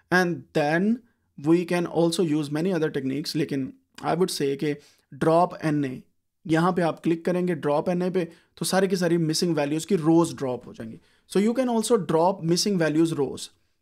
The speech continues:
ठीक है। वो कैसे आपने ड्रॉप करनी है, ये मैं इसको रन करता हूँ, ये यहाँ पे रन करता हूँ। ये जो दो दो वैल्यूज है ना, embark टाउन की और embark,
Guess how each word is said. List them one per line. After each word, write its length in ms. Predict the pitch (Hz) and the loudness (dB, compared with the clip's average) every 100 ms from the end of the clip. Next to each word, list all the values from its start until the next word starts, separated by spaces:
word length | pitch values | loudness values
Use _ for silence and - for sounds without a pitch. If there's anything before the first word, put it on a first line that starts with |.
| _ | _
ठीक 140 | 156 165 | -4 -2
है। 120 | 208 - _ - | -4 -10 _ -2
वो 160 | 151 277 | 0 4
कैसे 240 | 240 233 | 2 4
आपने 260 | 214 190 202 | 2 2 0
ड्रॉप 320 | 165 165 165 | 2 0 0
करनी 260 | 160 156 175 | -2 -2 -4
है, 100 | 226 _ - | -8 _ -2
ये 60 | 160 | 0
मैं 100 | 180 | 0
इसको 180 | - 185 | 0 -2
रन 200 | 156 180 | 0 -2
करता 280 | 180 170 | -4 -4
हूँ, 120 | 214 - _ _ _ 151 | -6 -8 _ _ _ -4
ये 60 | |
यहाँ 220 | 151 147 | 0 0
पे 100 | 180 | 0
रन 180 | 190 180 | 0 0
करता 240 | 180 165 202 | -2 0 0
हूँ। 80 | |
ये 100 | 202 | 0
जो 120 | 208 208 | 0 -2
दो 280 | 151 165 | 2 2
दो 140 | 175 285 | 2 2
वैल्यूज 440 | 180 165 196 190 | 2 2 2 2
है 60 | 165 | 0
ना, 80 | 185 | 2
embark 580 | 175 156 143 147 165 | 0 2 2 0 -2
टाउन 260 | 160 147 151 | -2 -2 -2
की 120 | 165 | 0
और 120 | 160 | 0
embark, 460 | 151 139 135 170 | 0 -2 -2 -2